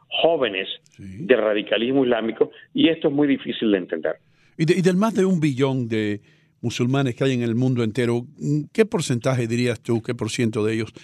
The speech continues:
Speaker 2: eh, están radicalizados?
Speaker 1: Mira, eh, se considera que el, el, los ra-, los radicalizados no llegan al diez por ciento.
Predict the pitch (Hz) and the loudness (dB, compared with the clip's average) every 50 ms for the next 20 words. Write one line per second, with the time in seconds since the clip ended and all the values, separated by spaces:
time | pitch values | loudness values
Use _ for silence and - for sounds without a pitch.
0 | - - - - _ _ _ - 120 120 117 - 127 113 - - 131 127 127 117 | -20 -20 -20 -20 _ _ _ 0 0 0 0 0 -4 -6 -4 -4 -2 -2 -2 -4
1 | 123 - _ _ _ - 120 117 117 117 117 107 113 107 - 135 87 69 62 - | -6 -12 _ _ _ -6 -4 -4 -4 -4 -4 -6 -6 -4 -2 -2 -4 -4 -6 -12
2 | - - _ _ _ _ _ _ _ _ _ _ _ - - - - - _ - | -20 -20 _ _ _ _ _ _ _ _ _ _ _ -20 -20 -20 -20 -8 _ 2
3 | 220 214 156 104 - - - - 131 143 - - - - - 165 160 - 180 - | 2 4 4 0 -4 -4 -2 0 0 0 0 -2 -2 0 0 0 2 2 0 2
4 | - 208 233 277 - - - 240 185 - - 165 143 143 156 - - 143 143 143 | 2 0 0 0 0 0 2 2 2 2 2 0 0 0 -2 0 2 2 2 4
5 | 143 143 143 143 143 - - 147 143 139 127 139 139 139 135 139 143 139 135 139 | 2 0 0 -2 -2 0 0 0 0 0 0 0 0 0 2 2 0 0 0 0
6 | - 185 196 202 185 190 - - - - 156 160 151 165 165 156 165 170 165 156 | 0 0 2 0 0 -2 -4 -2 0 2 2 2 4 2 2 2 2 0 0 0
7 | 127 123 113 107 113 117 - - - 113 104 - - 82 - _ | 0 -2 0 2 2 0 2 2 0 -2 -2 -2 -8 -16 -20 _